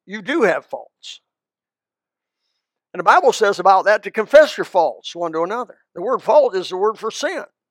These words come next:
That's not a bragamony about how my sin's worse than your sin, or I got saved for more than you got saved. I've heard testimonies kinda like that.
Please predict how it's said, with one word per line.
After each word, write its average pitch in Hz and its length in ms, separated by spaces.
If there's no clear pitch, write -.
That's 262 180
not 294 160
a 202 60
bragamony 220 960
about 190 220
how 214 380
my 202 140
sin's 214 300
worse 202 260
than 175 100
your 220 160
sin, 208 280
or 190 60
I 190 140
got 196 160
saved 196 280
for 175 100
more 190 200
than 175 100
you 233 120
got 185 180
saved. 180 320
I've 175 140
heard 202 200
testimonies 156 460
kinda 156 220
like 214 300
that. 170 340